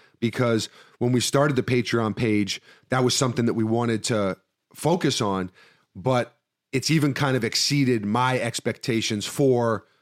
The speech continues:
us and for the giveaways. We've been doing a bunch of sneakers, a bunch of uncivilized stuff,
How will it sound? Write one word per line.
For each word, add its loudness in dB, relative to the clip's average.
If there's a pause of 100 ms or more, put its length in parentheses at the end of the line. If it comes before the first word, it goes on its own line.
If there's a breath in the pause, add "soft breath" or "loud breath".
(200)
us -2
and -4
for 0
the -2
giveaways. 0
We've 0
been 0
doing 0
a -4
bunch -2
of -2
sneakers, 0 (280 loud breath)
a -6
bunch -2
of -2
uncivilized 0
stuff, -2